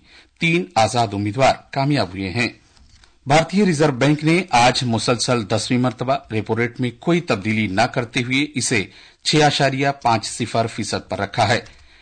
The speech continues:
اس کے نتیجے میں موجودہ رقم جمع کرنے کی صلاحیت ایس ڈی ایف بھی چھ اشاریہ دو پانچ فیصد پر ہے اور مارجنل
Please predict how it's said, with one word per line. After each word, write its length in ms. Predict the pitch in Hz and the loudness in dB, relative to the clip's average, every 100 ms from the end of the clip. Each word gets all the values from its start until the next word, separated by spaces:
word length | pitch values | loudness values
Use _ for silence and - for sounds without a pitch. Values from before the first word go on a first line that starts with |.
| - - | -20 -4
اس 140 | 151 143 | -2 0
کے 120 | 180 | 2
نتیجے 380 | 170 165 170 190 | 2 2 2 2
میں 120 | 170 - | 2 0
موجودہ 380 | 123 113 127 127 | -2 -2 -2 0
رقم 360 | 113 104 131 | 0 0 -2
جمع 300 | 131 113 104 | -2 -2 -2
کرنے 300 | 98 110 113 | -2 -2 -4
کی 120 | 117 98 | -4 -6
صلاحیت 520 | - 107 107 123 135 - | -2 0 0 -2 -6 -8
ایس 200 | 113 107 | -8 -8
ڈی 160 | 107 110 | -6 -4
ایف 80 | 135 | -4
بھی 280 | 104 101 92 - - | -4 -6 -8 -14 -12
چھ 140 | - 147 | -2 2
اشاریہ 520 | 139 - 131 127 131 123 95 | 2 2 0 2 0 -2 -2
دو 100 | 104 | -2
پانچ 260 | 107 101 | -2 -2
فیصد 360 | - 117 117 - | -4 -6 -6 -4
پر 120 | 95 | -4
ہے 160 | 117 101 - _ _ - - | -2 -4 -8 _ _ -20 0
اور 180 | 139 139 | 4 4
مارجنل 520 | 127 139 135 160 | 4 4 4 2